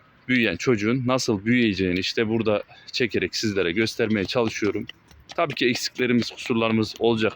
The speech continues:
bizim de. Sonuçta hayat mücadelesi, çalışıyoruz. E, annem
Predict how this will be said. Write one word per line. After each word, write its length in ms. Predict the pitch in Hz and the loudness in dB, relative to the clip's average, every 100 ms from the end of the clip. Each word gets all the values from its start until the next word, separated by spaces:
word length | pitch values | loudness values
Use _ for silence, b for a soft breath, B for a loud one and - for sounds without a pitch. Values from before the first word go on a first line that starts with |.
| - | -2
bizim 260 | 110 110 107 | 0 2 2
de. 140 | 101 - b | -2 -6 b
Sonuçta 380 | - 127 117 117 | -4 -2 0 0
hayat 280 | 113 127 - | 0 0 0
mücadelesi, 560 | 107 98 92 90 87 - | 0 2 0 0 -2 0
çalışıyoruz. 720 | 113 107 - 113 104 - - _ b b b b - | 0 0 0 0 0 -4 -14 _ b b b b -6
E, 400 | 85 98 98 95 | 0 2 4 2
annem 440 | - 120 127 120 | 2 4 6 4